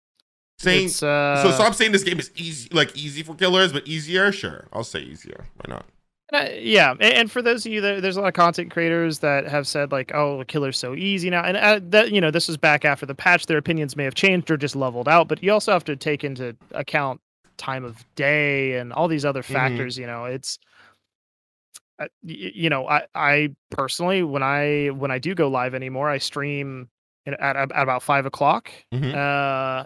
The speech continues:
Speaker 2: to about eight or nine. Once we hit that, like, nine o'clock era, that's when, like, the, the Night Owls, the Sweat Lords matches get harder if you're playing during the day, you know? So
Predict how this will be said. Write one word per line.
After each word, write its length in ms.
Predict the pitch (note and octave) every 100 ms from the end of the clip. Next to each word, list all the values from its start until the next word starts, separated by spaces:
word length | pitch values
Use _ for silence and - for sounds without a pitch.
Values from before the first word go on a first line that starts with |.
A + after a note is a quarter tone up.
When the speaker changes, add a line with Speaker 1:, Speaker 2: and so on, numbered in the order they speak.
| -
Speaker 2:
to 140 | -
about 320 | D3 C3 C3+
eight 140 | D3+ D3+
or 60 |
nine. 360 | D3 C#3 D#3 C#4
Once 160 | G3 D3+
we 100 | D3
hit 120 | D3
that, 100 | D3
like, 200 | C#3 C3+
nine 220 | C3+ C#3
o'clock 320 | D#3 F3 F3
era, 200 | F3+ F#3
that's 240 | G#3+ D#3 -
when, 140 | D3+
like, 240 | C#3+ C3 C3 C3+
the, 300 | C3+ C#3 C3
the 120 | C3
Night 260 | B2+ C3 D3
Owls, 360 | C3+ B2 A#2+ A#2
the 60 |
Sweat 320 | A2+ - C#3+ C#3+
Lords 360 | C#3 A#2+ - -
matches 340 | D3 C#3 C3+
get 160 | B2 C#3+
harder 460 | - F3+ F#3+ C#3
if 100 | B2
you're 100 | C3
playing 280 | A#2+ C3+ B2+
during 260 | C3+ C#3+ D#3
the 80 | E3
day, 460 | G#3+ G3 C#3 B2+ - _ _ _ _
you 160 | D#3+ D#3
know? 180 | C3+
So 320 | C3+ - D3